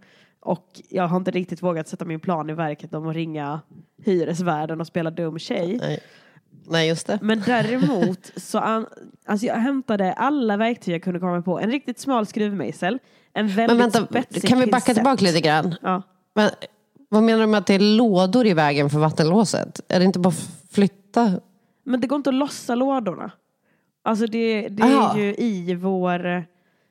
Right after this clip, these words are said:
Speaker 1: under vår vask som vattenlås är, eh, <laughs> så är det ju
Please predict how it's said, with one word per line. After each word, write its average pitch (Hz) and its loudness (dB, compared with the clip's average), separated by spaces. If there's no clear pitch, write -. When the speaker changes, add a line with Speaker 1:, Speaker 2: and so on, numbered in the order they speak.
Speaker 1:
under 247 0
vår 240 0
vask - -8
som 175 -4
vattenlås 160 -2
är, 135 -4
eh, 165 -2
<laughs> 190 -6
så 202 -2
är 185 0
det 165 -6
ju 165 -2